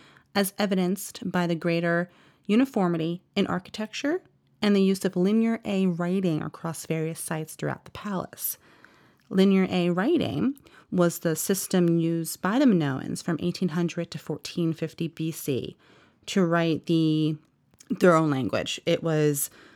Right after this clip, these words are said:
the primary script used in palace and religion writings, as well as, um, depicted on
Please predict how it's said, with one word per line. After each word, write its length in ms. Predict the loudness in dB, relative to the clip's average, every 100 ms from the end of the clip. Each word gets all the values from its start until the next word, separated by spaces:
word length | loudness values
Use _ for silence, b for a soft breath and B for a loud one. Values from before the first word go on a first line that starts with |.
| _
the 80 | -2
primary 420 | 2 4 2 0
script 480 | -4 -2 -2 0 2
used 240 | 2 4
in 140 | 0
palace 640 | 0 -2 -2 -2 -4 -10 -4
and 140 | 0 2
religion 340 | 2 0 0
writings, 500 | 0 0 2 2 2
as 220 | -2 -4
well 240 | -2 -2 -2
as, 480 | -4 -4 -4 -6 -12 b b b b b b -2
um, 260 | 0 2 0
depicted 440 | -2 -4 -2 -4
on 520 | 0 0 0 -2 -6